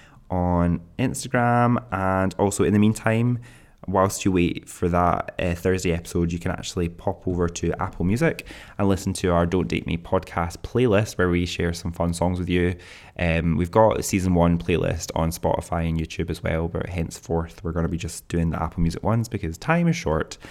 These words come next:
and so is my attention. <laughs> Um, but yeah, in the meantime, as we say in the same way every single week, learn from your past. Don't date your exes.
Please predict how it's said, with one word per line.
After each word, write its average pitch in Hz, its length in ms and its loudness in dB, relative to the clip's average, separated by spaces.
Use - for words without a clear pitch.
and - 100 -12
so 82 140 0
is 82 100 0
my 80 140 -2
attention. 82 600 -8
<laughs> - 40 -20
Um, 113 520 10
but 92 720 4
yeah, 123 200 8
in 104 180 6
the 127 60 8
meantime, 131 600 6
as 160 180 4
we 131 100 2
say 98 340 6
in 92 100 6
the 90 60 2
same 113 300 4
way 87 360 4
every 101 220 4
single 80 320 -2
week, 110 440 -4
learn 151 480 6
from 139 240 2
your 131 100 2
past. - 720 -6
Don't 98 420 6
date 104 280 2
your 120 140 2
exes. 92 760 -2